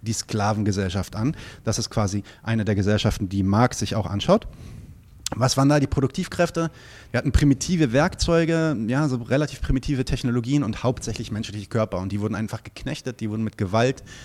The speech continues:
ähm, äh, zur Arbeit getrieben. Das waren quasi Eigentum wirklich von ihren, äh, Sklavenhaltern. Die Produktionsverhältnisse waren also Sklavenarbeit, Sklavenhalter, dominante Klasse und Sklaven auf der anderen Seite.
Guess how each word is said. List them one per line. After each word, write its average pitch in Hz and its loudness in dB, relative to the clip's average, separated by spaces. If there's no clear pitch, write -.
ähm, 107 -4
äh, 104 -4
zur - -6
Arbeit 151 4
getrieben. 131 0
Das 113 0
waren 110 2
quasi - -4
Eigentum 147 0
wirklich 127 -4
von 117 -4
ihren, 110 -2
äh, 104 -4
Sklavenhaltern. 120 2
Die 120 -2
Produktionsverhältnisse 123 4
waren 107 0
also 104 -2
Sklavenarbeit, 117 0
Sklavenhalter, 110 -2
dominante 107 -2
Klasse 104 -6
und 98 -8
Sklaven 95 -6
auf 101 -8
der 92 -6
anderen 90 -4
Seite. 76 -12